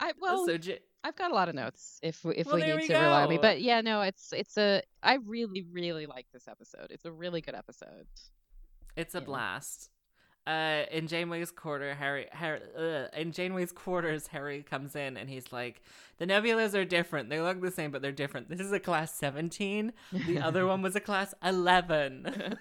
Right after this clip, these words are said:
Speaker 2: <laughs>
Speaker 1: Yeah, what?
Speaker 2: What is the scale?
Speaker 1: Yeah, I don't know.
Speaker 2: <laughs>
Speaker 1: Don't know.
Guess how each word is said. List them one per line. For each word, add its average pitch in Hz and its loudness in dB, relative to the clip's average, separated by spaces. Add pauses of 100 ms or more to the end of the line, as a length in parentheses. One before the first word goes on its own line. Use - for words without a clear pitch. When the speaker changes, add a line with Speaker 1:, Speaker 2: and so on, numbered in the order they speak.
Speaker 2:
<laughs> - - (1600)
Speaker 1:
Yeah, 156 4
what? 165 0 (260)
Speaker 2:
What 226 4
is 262 -2
the 214 0
scale? 202 -2
Speaker 1:
Yeah, 165 -2
I 160 -2
don't 170 -4
know. 170 8
Speaker 2:
<laughs> 175 -8
Speaker 1:
Don't 185 -6
know. 180 2